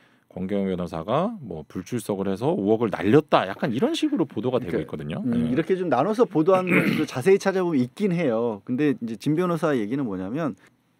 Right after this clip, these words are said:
Speaker 2: 권 변호사가 출석을 안 했기 때문에 오억을 당연히 받을 수 있는데 그걸 잃어버렸다라는
Speaker 1: 그거는 아니고.
Speaker 2: 건 아니라는
Speaker 1: 네,
Speaker 2: 거예요.
Speaker 1: 네.
Speaker 2: 그러니까 근데 다만 유족들의 입장은 뭐냐면 그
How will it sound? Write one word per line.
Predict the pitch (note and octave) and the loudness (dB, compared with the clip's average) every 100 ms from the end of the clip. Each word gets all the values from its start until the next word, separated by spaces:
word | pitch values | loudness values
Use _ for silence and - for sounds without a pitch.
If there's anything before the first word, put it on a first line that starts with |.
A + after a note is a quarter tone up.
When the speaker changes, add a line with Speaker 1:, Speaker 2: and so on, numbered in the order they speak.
| - | -4
Speaker 2:
권 | D3+ E3+ G3+ G#3 | 0 2 2 2
변호사가 | G3+ G#3+ G#3+ G#3 G3 F#3 F#3+ | 4 4 6 4 2 2 2
출석을 | F#3+ A#3 - A#3+ A3 | 0 -2 4 4 6
안 | C#3 | 2
했기 | D#3 E3+ | 0 -4
때문에 | - E3+ D#3 D3+ G3+ A#3 _ _ _ _ | -4 -2 0 0 0 0 _ _ _ _
오억을 | C3 E3+ A3 E3+ - _ - - | 4 6 6 0 -6 _ -18 -8
당연히 | C3 G3+ D4+ D4 | 2 6 6 6
받을 | E3+ D#3+ | 4 2
수 | - | 0
있는데 | D#3 C#3 C#3 | 0 0 0
그걸 | C3 C#3 C#3 | -2 -2 0
잃어버렸다라는 | A#2 D#3 D#3 C3+ | 2 2 4 4
Speaker 1:
그거는 | C3+ C#3 C3 D#2 | 6 6 6 4
아니고. | C#3+ A#3+ | 2 4
Speaker 2:
건 | C4+ | 4
아니라는 | C#3+ A2+ B2 G2 E2+ | 4 2 0 0 0
Speaker 1:
네, | |
Speaker 2:
거예요. | E2+ D#2 | -2 -4
Speaker 1:
네. | D2+ | -4
Speaker 2:
그러니까 | D2 D#3+ D3+ | -2 -2 0
근데 | - G#3 A#3 | 2 4 4
다만 | E3+ G3 | 4 0
유족들의 | C#3 C#3+ B3 - G#3 | 0 0 0 2 2
입장은 | D3+ D#3+ E3+ A2+ | 2 0 0 0
뭐냐면 | A2+ A#2+ G#3 D3 D#2+ _ - _ _ _ - - - - - _ | 0 4 4 2 0 _ -20 _ _ _ -20 -20 -20 -20 -20 _
그 | - G#3+ B3 A#3 F3 | 0 4 6 6 4